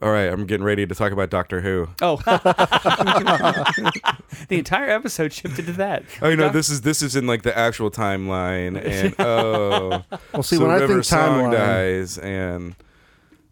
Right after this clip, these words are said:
Speaker 1: which actually isn't it. That's not a spoiler at all.
Speaker 3: <laughs> when I think timeline, I'm thinking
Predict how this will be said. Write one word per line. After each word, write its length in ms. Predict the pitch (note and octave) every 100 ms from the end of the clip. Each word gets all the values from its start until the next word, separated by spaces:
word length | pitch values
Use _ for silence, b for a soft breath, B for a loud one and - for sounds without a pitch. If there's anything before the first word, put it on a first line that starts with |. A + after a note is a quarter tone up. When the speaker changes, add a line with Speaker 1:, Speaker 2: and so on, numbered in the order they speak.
| _ b b b b b _ _ _
Speaker 1:
which 200 | - -
actually 320 | G#2+ G2+ F#2
isn't 240 | F2 F2+ D#2+
it. 140 | D#2+ -
That's 200 | G2+ A#2
not 160 | F2+ F2
a 20 |
spoiler 420 | - G2 F2+ F2+
at 80 | F2
all. 280 | F2+ F2+ F#2
Speaker 3:
<laughs> 420 | F#2 G#3+ F#3+ F#3
when 120 | C3+
I 40 | D3+
think 200 | E3+ D#3
timeline, 520 | C#3+ B2+ B2 A2+ A2+
I'm 140 | A2+ A2+
thinking 540 | B2 A2+ A#2+ A2+ G#2+